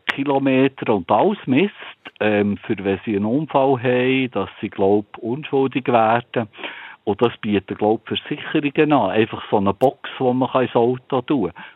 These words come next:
Und das wäre doch die Lösung. Jeder hat so eine Box im Auto und dann wird er genau,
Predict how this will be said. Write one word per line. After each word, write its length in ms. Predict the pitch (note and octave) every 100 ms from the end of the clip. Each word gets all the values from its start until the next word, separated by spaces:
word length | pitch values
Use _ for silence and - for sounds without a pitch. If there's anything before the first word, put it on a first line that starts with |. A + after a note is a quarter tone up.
| _
Und 180 | G2 -
das 160 | A#2 D#3+ -
wäre 260 | D3 D3 -
doch 220 | C#3+ - -
die 40 |
Lösung. 500 | E3 B2+ F2+ - - - -
Jeder 540 | G2+ A#2+ E3 - F3 - -
hat 220 | A2+ G2 -
so 80 | C3
eine 160 | C3 A2
Box 380 | A#2 C#3+ - -
im 180 | D#3+ D3
Auto 680 | C#3 D3 - - C3+ C3+ -
und 140 | G#2 G2+
dann 140 | A#2
wird 180 | F#2+ F#2 -
er 80 | G#2
genau, 560 | G#2 F#2+ G2 D#3+ G#3+